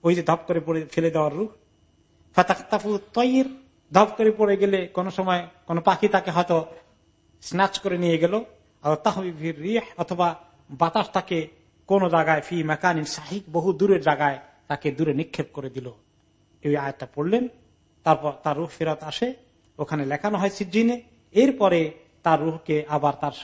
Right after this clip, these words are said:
বডির সঙ্গে ফিট করা হয় কবর দেওয়ার পরে। ওয়ায়াতিহি মালাকানি, তার কাছে দুইজন ফেরেশতা আসে। মুনকার এবং নাকির। ফায়াকুলানি লাহু, "মান রাব্বুকা?" তাকে বসিয়ে বলে, "তোমার রব কে?"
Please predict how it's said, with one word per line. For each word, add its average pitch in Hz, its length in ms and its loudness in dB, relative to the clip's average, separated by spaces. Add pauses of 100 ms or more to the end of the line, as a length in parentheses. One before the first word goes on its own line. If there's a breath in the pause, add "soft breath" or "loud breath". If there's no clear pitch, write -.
বডির 175 220 0
সঙ্গে 156 220 -8
ফিট - 260 -10
করা 139 140 -6
হয় 139 200 -4
কবর 135 180 -8
দেওয়ার 135 260 -10
পরে। 208 360 -4 (640)
ওয়ায়াতিহি 196 560 4
মালাকানি, 156 920 2
তার 170 140 2
কাছে 156 220 -8
দুইজন 147 300 -4
ফেরেশতা 135 420 -10
আসে। 110 540 -16 (600)
মুনকার 113 420 -8
এবং 131 260 -10 (180)
নাকির। 240 460 0 (680)
ফায়াকুলানি 175 640 2
লাহু, 196 380 0 (260)
"মান 262 200 4
রাব্বুকা?" 151 480 0 (160)
তাকে 151 220 -6
বসিয়ে 170 320 0
বলে, 208 440 2 (400)
"তোমার 156 280 2
রব 147 240 0
কে?" 277 340 4